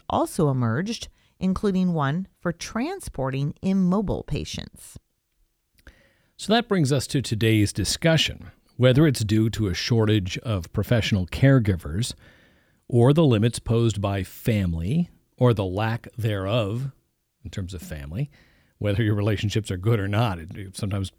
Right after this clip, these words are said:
Speaker 2: comes down to a question of availability. Maybe it's geographic distance, which is complicating matters, or, as we said, the high cost of retirement communities or in-home care where you live. Are there solutions,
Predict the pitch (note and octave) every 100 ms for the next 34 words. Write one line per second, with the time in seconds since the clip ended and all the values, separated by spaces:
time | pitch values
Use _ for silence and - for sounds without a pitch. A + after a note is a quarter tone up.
0 | _ G#2+ F#2+ G#2+ F#2 G#2+ - G2 - G#2+
1 | F2+ D#2+ G#2+ F2+ F#2 F#2 E2+ G#2 A#2+ D#2+
2 | A#2 _ _ _ _ - A2 A#2 A#2 -
3 | A2 A2 G2+ A2+ A2+ A#2+ G2 C3 C3 -
4 | F#2+ D2+ - F2+ F2+ - A2 F2+ F#2+ A2
5 | F2+ E2 D#2 D2 A2+ - _ - - -
6 | C3 C#3+ E3+ C3 A2+ A2+ - A#2+ A2 A2
7 | C3+ A#2+ - C3 A#2 - G#2 G2 - A#2+
8 | A2+ G#2 A#2+ A2 G2 G2 F#2+ - - -
9 | _ _ A#2 A#2 - C3+ C3 A#2+ G#2 -
10 | A#2+ G2+ G#2 A2 - G#2 G2+ G2 G2 A#2+
11 | E3 D2+ B1 - _ _ _ _ _ _
12 | _ A#2+ D#3 G3 D3 C#3 C#3+ - D3+ C#3
13 | D3+ D3+ - B1 -